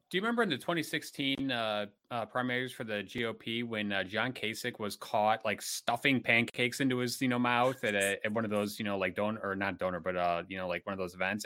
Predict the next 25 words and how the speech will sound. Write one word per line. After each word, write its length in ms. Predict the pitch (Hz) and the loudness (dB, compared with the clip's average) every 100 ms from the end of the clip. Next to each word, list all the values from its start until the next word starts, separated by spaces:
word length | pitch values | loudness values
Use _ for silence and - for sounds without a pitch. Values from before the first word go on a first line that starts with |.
| - | -2
and 120 | 101 | 2
Donald 240 | 104 113 104 | 4 2 0
Trump, 360 | 107 104 113 - | 0 0 -2 0
uh, 100 | 101 90 _ 117 | 0 0 _ -4
you 120 | 107 | -2
know, 60 | |
just 240 | 95 92 - | 0 -4 -6
bl-, 180 | 98 95 | -6 -2
like, 200 | 92 - | -2 -2
just 200 | - 98 - | -10 -10 -8
blasted 520 | 98 95 98 - 113 | 0 4 4 2 -2
him 160 | 117 110 | 0 2
as, 200 | 101 - - - _ - | 0 -2 -10 -12 _ -2
"You 100 | 147 | 6
can't 220 | 190 143 | 10 10
elect 180 | 123 - | 8 6
this 100 | 123 | 10
guy 140 | 117 | 8
president 400 | 107 117 110 135 | 10 6 8 6
when 80 | 113 | 6
he's, 120 | 101 | 4
like, 140 | 104 | 2
shoveling 680 | - - - 123 123 131 113 | 2 4 10 10 10 6 6
<laughs> 60 | - | 4
pancakes." 520 | - 131 - 165 - | 4 4 2 -2 -4